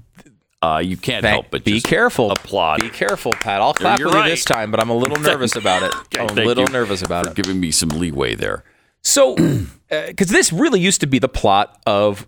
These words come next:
Speaker 2: eighties comedies, right?
Speaker 1: Yes.
Speaker 2: Where the guy would become a girl. Like, there was that big thing, um, there
Speaker 1: Oh.
Speaker 2: was some with the, the
Speaker 1: Oh, the,
Speaker 2: woman.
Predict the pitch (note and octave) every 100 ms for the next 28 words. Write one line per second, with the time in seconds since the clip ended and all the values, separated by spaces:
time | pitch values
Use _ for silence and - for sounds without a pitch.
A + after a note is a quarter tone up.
0 | _ C#3+ C#3+ C#3+ C3+ - F3+ C3+ - -
1 | - - - - G#2+ A#2+ A#2+ - - _
2 | - G#2 F#2 B2 A#2 A2 A2 G#2 A2 G#2+
3 | G#2+ G#2 G2 G2+ G2+ G2 G2+ F#2+ G2+ -
4 | G2+ G2 F#2+ A2 - C3 - E3 G3 D#3+
5 | D3+ C#3+ - C3+ B2+ A#2 G#2+ G2+ F#2+ F2+
6 | - _ _ _ _ - G2+ - - -
7 | D3+ D#3 D3+ C#3+ D3 C#3 D3 E3 F3